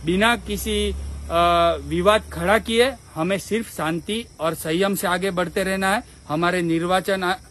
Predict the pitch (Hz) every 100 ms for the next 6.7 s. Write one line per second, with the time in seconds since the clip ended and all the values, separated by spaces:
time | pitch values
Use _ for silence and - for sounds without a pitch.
0 | - 156 196 226 - 156 160 135 180 208
1 | - - 226 - - - 160 180 - 160
2 | 185 208 190 185 185 180 185 170 170 185
3 | 175 165 175 175 165 175 202 302 - -
4 | - 170 190 180 175 175 202 202 214 202
5 | 202 208 294 - 156 190 190 151 185 226
6 | 214 190 - 185 147 190 226